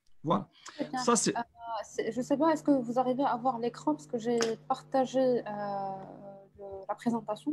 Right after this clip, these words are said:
Speaker 2: Est-ce que c'est bon pour tout le monde ?
Speaker 1: C'est, je suis dans la définition, donc c'est bon.
Speaker 2: Donc, je
Speaker 1: Il
Speaker 2: peux
Speaker 1: faut
Speaker 2: avancer. Euh,
Speaker 1: Très
Speaker 2: dites-moi
Speaker 1: bien.
Speaker 2: où je peux m'arrêter.
Speaker 1: Anna, Anna, à chaque fois, donc vous, vous, vous êtes dans l'effort ponctuel et coordonné ?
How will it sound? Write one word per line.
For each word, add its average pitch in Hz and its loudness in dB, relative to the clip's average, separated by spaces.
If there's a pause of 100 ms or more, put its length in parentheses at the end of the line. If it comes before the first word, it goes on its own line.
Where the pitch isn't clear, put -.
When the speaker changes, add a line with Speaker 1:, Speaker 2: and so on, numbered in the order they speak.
Speaker 2:
Est-ce 247 -10
que 254 -2
c'est 254 2
bon 285 6
pour 285 -6
tout - 4
le 247 6
monde ? 302 8 (440)
Speaker 1:
C'est, - -6 (220)
je 131 0
suis 214 0
dans 202 6
la 185 8
définition, 160 2
donc - -8
c'est - -14
bon. - -14 (1500)
Speaker 2:
Donc, 220 -8
je - -2
Speaker 1:
Il 285 6
Speaker 2:
peux 254 6
Speaker 1:
faut 240 8
Speaker 2:
avancer. 254 6 (280)
Euh, 220 4
Speaker 1:
Très 196 8
Speaker 2:
dites-moi - 6
Speaker 1:
bien. 226 -4
Speaker 2:
où 247 -4
je - -16
peux 254 8
m'arrêter. 233 4
Speaker 1:
Anna, 156 8
Anna, 175 8
à 202 10
chaque - 4
fois, 156 6
donc 135 2
vous, 139 -2
vous, 147 2
vous 156 4
êtes 180 2
dans 190 8
l'effort 196 2
ponctuel 196 4
et 185 4
coordonné ? 202 2